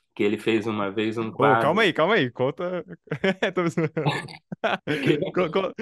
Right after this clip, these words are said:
Speaker 2: conta o que pode ir pro ar no YouTube, mas <laughs> tô zoando.
Speaker 1: Não, não, ele fez um quadro dela,
Speaker 2: <laughs>
Speaker 1: ela tava nua, ela posou nua, e ele fez um quadro chamado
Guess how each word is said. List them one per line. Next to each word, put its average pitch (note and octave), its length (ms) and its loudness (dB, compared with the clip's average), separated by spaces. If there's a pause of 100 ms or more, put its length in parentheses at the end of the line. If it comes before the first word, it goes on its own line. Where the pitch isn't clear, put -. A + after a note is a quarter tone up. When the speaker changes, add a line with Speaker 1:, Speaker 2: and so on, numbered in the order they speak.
(200)
Speaker 2:
conta G3+ 280 2
o - 20 -4
que G#3 100 -4
pode F#3+ 300 0
ir F3+ 40 -4
pro F#3 180 -2
ar E3+ 140 2
no F3 100 -4
YouTube, D3 360 -4
mas B2 340 -8
<laughs> - 280 -8
tô D3+ 80 -2
zoando. C#3+ 460 -8 (760)
Speaker 1:
Não, G3+ 340 4
não, F3 160 2
ele D3+ 140 2
fez D#3+ 240 -2
um D#3+ 120 -2
quadro C3+ 520 0
dela, A#2+ 640 2
Speaker 2:
<laughs> D3+ 340 -6
Speaker 1:
ela A#2+ 260 -2
tava B2+ 300 -2
nua, C#3+ 460 -2
ela A2 160 -4
posou A2+ 480 -6
nua, C3 340 0
e C#3+ 40 0
ele C#3 180 0
fez C#3 200 -8
um D3 100 -8
quadro B2+ 400 0
chamado A#2+ 440 -4